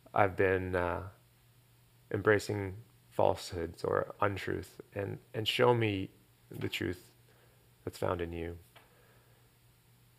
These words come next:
He loves you and he's with you. We want to conclude with our benediction for this,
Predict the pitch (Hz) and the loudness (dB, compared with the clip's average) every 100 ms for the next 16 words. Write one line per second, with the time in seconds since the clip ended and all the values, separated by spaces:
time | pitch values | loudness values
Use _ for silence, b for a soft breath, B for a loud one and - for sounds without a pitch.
0 | _ _ _ _ - 101 98 90 90 87 | _ _ _ _ 0 4 4 4 -2 -2
1 | 92 92 95 - 104 95 90 - _ - | -4 -4 -2 -4 -4 -4 -6 -18 _ -20
2 | _ - 113 120 127 113 113 104 101 98 | _ 2 6 6 4 2 4 4 8 8
3 | 92 92 b b b b - 123 110 113 | 8 4 b b b b 6 8 8 6
4 | 117 107 107 101 - - - | 4 4 4 4 2 -4 -6